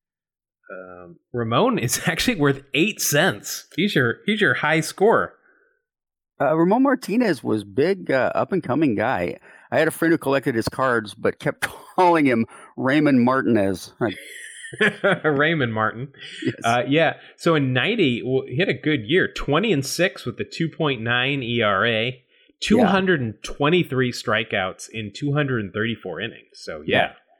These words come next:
Speaker 2: Yeah, he was like his brother, a little slight,
Speaker 1: Yep.
Speaker 2: small guy, but man, could he bring the heat.
Speaker 1: You know? So that's a big, big one for you there.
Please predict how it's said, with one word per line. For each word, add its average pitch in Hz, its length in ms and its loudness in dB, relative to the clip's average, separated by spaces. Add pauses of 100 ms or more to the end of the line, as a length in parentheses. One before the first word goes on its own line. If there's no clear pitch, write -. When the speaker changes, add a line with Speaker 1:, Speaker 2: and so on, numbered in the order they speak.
(120)
Speaker 2:
Yeah, 104 220 0
he 180 80 2
was 196 160 0
like 180 140 2
his 175 120 0
brother, 135 260 0
a 107 40 2
little 143 160 0
slight, - 420 -2 (720)
Speaker 1:
Yep. 147 80 0
Speaker 2:
small 131 160 2
guy, 104 280 0 (340)
but 85 160 -12
man, 135 340 2
could 135 160 0
he 135 120 0
bring 139 220 2
the 139 80 4
heat. 92 260 -2 (760)
Speaker 1:
You 92 80 -16
know? 143 140 -10 (600)
So - 80 -8
that's 143 140 -6
a 123 80 -2
big, 104 420 -8
big 147 180 -2
one 120 200 -2
for 107 120 -6
you 101 160 -4
there. 113 300 -2